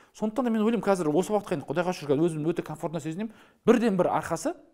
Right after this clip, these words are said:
бірден бір арқасы. Бұл қандай болды? Бұл неге? Ә, осы үй алмауымның да ойын. Талай достарымды көрдім, үйленгеннен кейін үй алды, мәке, анау қалып кетті. Ә, әлі мен жұмыс істемейді уже. Ана бір жеңілдік болмайды ғой, өйткені сен енді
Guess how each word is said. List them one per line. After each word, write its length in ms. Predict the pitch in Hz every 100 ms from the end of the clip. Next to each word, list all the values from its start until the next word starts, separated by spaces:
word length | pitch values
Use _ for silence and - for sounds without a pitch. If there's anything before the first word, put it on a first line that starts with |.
| _ _ _ _ _ _ _ _ -
бірден 280 | 147 151 139
бір 140 | 120
арқасы. 320 | 110 101 87 - _ - _
Бұл 140 | 151
қандай 180 | 180 175
болды? 300 | 156 170 233 - - _
Бұл 300 | - 214 - 123
неге? 360 | 151 123 90 - - 87
Ә, 500 | - 101 92 85 - -
осы 160 | -
үй 80 | 170 165
алмауымның 420 | 160 147 139 120
да 80 | 139
ойын. 160 | 117 87 - - - _
Талай 240 | - 226
достарымды 560 | 226 226 226 214 208 185
көрдім, 240 | 202 202 311 - - _ _ _ _
үйленгеннен 440 | 180 214 202 196 175
кейін 160 | 165
үй 80 | 175
алды, 240 | 175 185 202
мәке, 240 | 156 120 120
анау 160 | 139 -
қалып 240 | 165 -
кетті. 240 | 170 - 107 120
Ә, 680 | 165 - 190 117 143 151 160
әлі 140 | 160
мен 100 | 147 117
жұмыс 220 | 170 156 -
істемейді 400 | - 160 165 139
уже. 120 | 139 156 - -
Ана 160 | 160 139
бір 120 | 120 - _
жеңілдік 360 | 170 190 185 -
болмайды 280 | 170 262 254
ғой, 80 | 151
өйткені 200 | 151 147
сен 140 | 131
енді 140 | 113